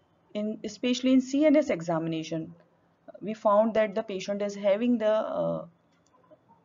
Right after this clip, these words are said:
in higher mental function, patient was unconscious, and because the patient was unconscious at the time of admission, we cannot elicit the other part of the higher mental function.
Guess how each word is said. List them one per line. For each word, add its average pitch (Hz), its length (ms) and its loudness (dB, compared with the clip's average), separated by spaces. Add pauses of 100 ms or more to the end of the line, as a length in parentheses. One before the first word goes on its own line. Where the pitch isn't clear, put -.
(260)
in 190 160 -4
higher 190 280 6
mental 233 280 0
function, 233 420 -2
patient 185 320 -6
was 175 220 0
unconscious, 240 920 -2
and 170 480 -2 (400)
because 214 440 -2
the 262 80 0
patient 208 340 -6
was 208 160 -4
unconscious 226 640 -2
at 180 180 -2
the 185 80 -2
time 190 320 -2
of 240 160 -4
admission, 220 720 -4
we 180 220 -12
cannot 202 580 -2
elicit 180 640 -10
the 196 280 2
other 180 340 2
part 175 380 0
of 185 200 -2
the 190 80 4
higher 165 260 0
mental 185 300 -4
function. 196 480 -4